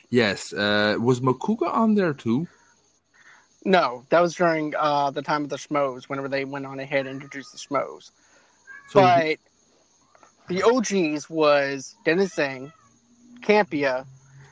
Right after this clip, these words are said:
Speaker 2: then Amy Rose. And then you had, uh, another one. Th-, you also had another woman that was on there all the time, too, that kept on introducing, uh, John Schnepp's, uh, autobiography for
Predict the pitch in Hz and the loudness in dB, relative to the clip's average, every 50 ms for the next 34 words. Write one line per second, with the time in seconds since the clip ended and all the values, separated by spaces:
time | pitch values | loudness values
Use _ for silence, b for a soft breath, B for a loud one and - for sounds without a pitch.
0 | b b _ - 175 170 175 196 190 196 180 180 175 165 160 160 156 143 - - | b b _ 0 2 2 2 2 0 2 2 4 2 2 2 2 2 2 0 -4
1 | - - - - - - - _ _ _ _ _ _ _ _ _ _ - 170 165 | -12 -20 -20 -20 -20 -20 -20 _ _ _ _ _ _ _ _ _ _ 0 2 4
2 | 175 175 170 165 165 160 156 - b b b b b b b b _ _ 180 180 | 4 4 4 4 2 0 -2 -6 b b b b b b b b _ _ -2 0
3 | 165 170 185 170 170 170 165 165 165 160 156 156 156 151 147 143 143 135 - - | 2 4 4 6 6 4 4 4 4 2 4 4 4 4 4 4 2 2 -2 -8
4 | - - - 165 165 185 196 202 202 185 165 - 175 170 160 160 - - _ - | -12 -4 -2 0 2 4 4 4 2 2 0 -4 -4 0 0 0 0 0 _ -18
5 | 160 156 - 190 196 - 175 175 185 190 190 - 196 185 175 170 160 156 165 165 | -6 -2 0 0 0 0 0 2 4 4 4 4 2 2 2 2 2 2 2 4
6 | 165 170 160 156 151 151 160 156 147 147 147 143 147 135 139 147 143 143 143 143 | 4 4 2 2 0 -4 -2 -2 -2 0 0 -2 -2 -2 0 -2 -2 0 2 2
7 | 139 139 139 143 131 135 - 147 143 135 135 - - - 151 147 156 170 175 b | 2 4 4 2 0 -2 -2 -4 -4 -4 -6 -10 -8 -6 -4 -4 -4 -6 -8 b
8 | b b b b - 160 143 - 170 - 165 160 165 160 165 156 160 156 160 160 | b b b b -4 0 0 0 0 0 0 -2 -2 -4 -6 -6 -6 -2 0 0
9 | 165 156 - - 165 156 156 156 151 147 143 - - 156 156 151 147 143 143 139 | 0 0 -2 -2 0 0 0 -2 -4 -8 -6 -2 0 2 4 4 4 4 2 0
10 | 135 - 165 156 160 156 - - - 165 156 165 170 - _ - - - - - | 0 -2 -2 -2 0 -2 -4 -8 -4 -2 0 0 0 -2 _ -12 -14 -14 -14 -16
11 | - b b b b b b b b b b _ - - 170 - 165 160 160 156 | -20 b b b b b b b b b b _ 0 2 4 4 4 4 4 4
12 | 151 151 143 139 139 135 131 131 131 - _ _ _ _ _ _ _ _ _ _ | 4 4 4 4 4 4 2 0 -2 -6 _ _ _ _ _ _ _ _ _ _
13 | _ _ - 160 160 160 156 160 156 160 160 170 165 170 - - 175 165 156 - | _ _ 2 2 4 4 4 4 4 4 4 4 2 0 -2 0 0 0 0 -2
14 | - 165 156 151 147 147 147 | -2 0 2 4 4 2 0